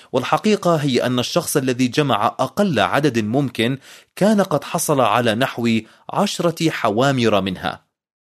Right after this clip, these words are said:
وطائر السلوى هو طائر صغير، ونحن نراها في حديقة بيتنا الخلفية في كل صباح، فهي طيور صغيرة وحسب، وهي تملأ المكان،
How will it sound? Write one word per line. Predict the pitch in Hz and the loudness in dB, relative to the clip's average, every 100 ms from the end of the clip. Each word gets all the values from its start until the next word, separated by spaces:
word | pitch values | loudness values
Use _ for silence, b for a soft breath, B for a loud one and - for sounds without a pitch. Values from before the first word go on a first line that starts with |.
| _ _ - | _ _ -4
وطائر | 101 120 120 117 | -2 0 0 0
السلوى | 107 - 139 156 104 101 | 0 0 0 0 2 2
هو | 123 117 92 | 0 -2 -2
طائر | 90 101 92 104 104 | 0 0 0 -2 -2
صغير، | - 98 101 78 - _ _ _ _ _ | -2 -2 -2 -4 -8 _ _ _ _ _
ونحن | - 202 - | -2 -2 0
نراها | 160 101 95 104 95 | 0 2 2 2 0
في | 90 113 | -2 -4
حديقة | - 110 110 98 95 | -2 -2 -2 -4 -6
بيتنا | 98 120 123 110 98 | -2 -2 -2 -4 -6
الخلفية | 82 - 98 - 156 127 120 | -6 -4 -4 -2 -2 2 0
في | 117 | 0
كل | 101 101 90 | -4 -4 -2
صباح، | - 85 - - - _ B B B - | -2 -2 -6 -8 -20 _ B B B -10
فهي | - 117 135 | -4 0 0
طيور | 117 131 175 165 165 | 2 2 2 2 0
صغيرة | - 107 120 110 95 | 0 -2 0 2 2
وحسب، | 87 90 - - 71 - _ _ _ | 0 0 -2 -2 -6 -14 _ _ _
وهي | - 107 113 | -6 -2 -2
تملأ | - 139 120 117 | 0 0 2 0
المكان، | 113 107 - 95 | 0 -2 -2 -4